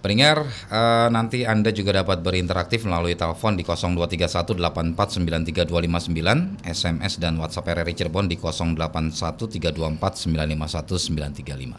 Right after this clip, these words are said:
ya. Semua orang berhak dilindungi kesehatannya dari paparan asap rokok orang lain. Salah satu upaya untuk melindungi tersebut adalah dengan menerap-, menerapkan kawasan tanpa rokok.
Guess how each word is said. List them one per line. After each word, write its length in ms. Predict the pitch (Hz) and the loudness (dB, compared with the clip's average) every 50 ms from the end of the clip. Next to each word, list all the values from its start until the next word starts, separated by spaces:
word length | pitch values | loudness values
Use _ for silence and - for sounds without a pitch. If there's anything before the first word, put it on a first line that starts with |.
| - | -16
ya. 240 | - - - 98 113 - - - - - - - - - - - | -10 -4 -2 -2 -2 -4 -8 -16 -20 -20 -20 -20 -20 -20 -20 -18
Semua 320 | - - - 107 110 123 139 147 | -6 0 4 4 6 8 8 8
orang 240 | 147 156 175 175 160 | 6 6 6 6 6
berhak 320 | 139 135 127 - 151 160 - | 4 4 4 2 0 0 2
dilindungi 560 | 123 120 120 123 120 117 120 117 123 135 135 | 2 4 4 6 6 6 6 6 6 4 4
kesehatannya 720 | - 123 - 110 101 104 104 104 98 95 104 127 135 104 | 0 0 0 2 2 2 2 2 2 4 4 4 2 2
dari 240 | 95 87 87 104 - | 2 2 2 2 0
paparan 400 | - 87 - - 87 90 90 85 | -2 -2 0 0 0 0 0 0
asap 400 | 87 82 - 95 87 - - 85 | 0 -2 -2 -2 -2 -2 -2 -2
rokok 560 | 87 90 95 95 90 - - 101 98 - 90 | 2 2 2 2 2 0 -2 -2 0 0 0
orang 240 | 85 82 80 80 78 | -2 -2 -2 -2 -2
lain. 240 | 73 71 69 67 65 65 65 78 - - - - - | -4 -4 -6 -8 -8 -8 -10 -10 -14 -14 -16 -12 -10
Salah 160 | 80 78 73 | -8 -8 -6
satu 800 | - 90 87 - - - 107 110 110 110 113 113 113 120 113 117 - 85 | -2 -2 -2 -2 -2 -2 0 2 4 4 6 4 4 2 0 -2 -6 -8
upaya 400 | 80 - - 76 76 80 90 95 90 | -8 -4 -2 0 2 4 4 4 4
untuk 240 | 85 80 78 82 76 | 2 0 -2 -4 -4
melindungi 560 | 80 80 80 78 76 76 73 78 80 85 85 | -2 0 0 0 0 0 0 0 2 2 0
tersebut 640 | 80 - 85 78 - - 82 82 113 160 - - - - - - - - - - - | 0 -2 -4 -4 -4 -4 0 4 4 4 4 2 -4 -16 -16 -18 -18 -18 -16 -10 -4
adalah 240 | 73 76 82 98 104 | -2 2 4 4 4
dengan 320 | 90 87 87 87 95 92 | 4 4 2 2 4 2
menerap-, 320 | 87 85 87 82 85 82 - | 2 0 0 -2 -4 -4 -2
menerapkan 720 | 92 95 92 95 95 95 92 90 - - 110 107 110 107 | 0 2 2 4 4 2 0 0 0 0 0 0 0 0
kawasan 560 | 95 85 85 85 85 85 - 98 95 95 87 | -2 -2 -2 -2 -2 -2 -2 0 0 0 0
tanpa 400 | 87 85 82 82 80 80 82 80 | -2 -2 -2 -2 -4 -4 -6 -6
rokok. 400 | 78 80 78 - 78 - - - | -6 -8 -8 -8 -10 -10 -10 -12